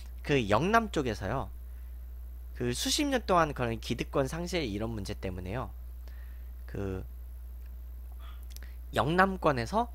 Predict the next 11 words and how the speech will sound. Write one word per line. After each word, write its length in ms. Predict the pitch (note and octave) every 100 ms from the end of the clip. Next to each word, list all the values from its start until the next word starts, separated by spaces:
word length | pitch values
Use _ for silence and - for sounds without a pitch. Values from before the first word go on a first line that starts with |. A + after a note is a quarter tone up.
| - - - - -
새천년 600 | - C4+ - C4+ C4+ A3
민주당이 540 | A#2 G#2 B2 A2+ D3+ G3
져버려요. 560 | - F3+ G#3 F3 E2+ - - - - - - - - - - - - - - -
결국 340 | C#3+ C3+ D#3
그 220 | - C#3 A2
여당은 500 | G#2 G#2+ A2 F#3+ A#3 - - - - -
이제 340 | - F#2+ F2 - - - - -
과반수 560 | - G#3 F#3 G3+ - F3+
확보를 600 | E3+ - D#3+ D#3 G3 F#3+ F3
못하게 360 | A#2 - F3
됐죠. 340 | G#2+ - -